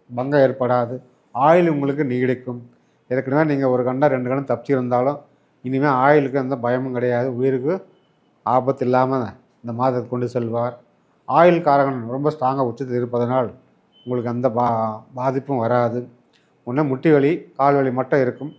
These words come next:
அதை மட்டும் நீங்க பார்த்து கொள்ளுங்கள். உங்களுடைய வயசானவர் வீட்டில் யாராவது இருந்தால்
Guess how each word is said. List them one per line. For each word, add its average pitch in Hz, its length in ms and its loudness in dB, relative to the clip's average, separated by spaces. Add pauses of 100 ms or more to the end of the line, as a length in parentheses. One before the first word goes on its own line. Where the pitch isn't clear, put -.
அதை 131 180 -4
மட்டும் 131 240 -6
நீங்க 117 200 -6
பார்த்து 120 300 -4
கொள்ளுங்கள். 120 380 -4 (520)
உங்களுடைய 147 380 6 (1120)
வயசானவர் 190 580 6
வீட்டில் 165 240 4
யாராவது 151 260 6
இருந்தால் 139 320 2